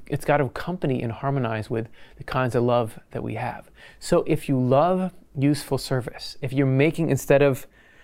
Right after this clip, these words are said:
"my ideal life is what I'm going for," if it's "how can I have an impact where I care about the happiness of other people in whatever way I'm serving them," useful service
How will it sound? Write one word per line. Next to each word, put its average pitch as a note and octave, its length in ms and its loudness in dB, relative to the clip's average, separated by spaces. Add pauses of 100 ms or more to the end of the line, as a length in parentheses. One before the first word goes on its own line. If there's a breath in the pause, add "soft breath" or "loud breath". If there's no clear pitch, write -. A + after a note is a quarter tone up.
(160 soft breath)
"my B2 320 6
ideal C3+ 440 6
life D#3 540 4
is B2+ 160 0
what C3+ 140 6
I'm C3 100 2
going B2 260 4
for," A#2+ 280 0
if C3 160 -2
it's - 240 -4 (260 soft breath)
"how C#3+ 220 2
can D3+ 160 0
I C3 80 2
have A#2+ 320 -2
an B2+ 160 -2
impact C#3 640 -4 (380 soft breath)
where B2+ 120 4
I B2+ 100 4
care B2+ 260 2
about B2 180 2
the B2 80 -6
happiness B2 420 -2
of C3 60 -4
other A#2+ 160 -2
people C3+ 340 -2
in B2 140 0
whatever A#2 320 2
way A#2 160 4
I'm A2+ 140 0
serving B2+ 400 0
them," D#3+ 200 -2 (380 loud breath)
useful E3+ 600 0
service D3+ 720 0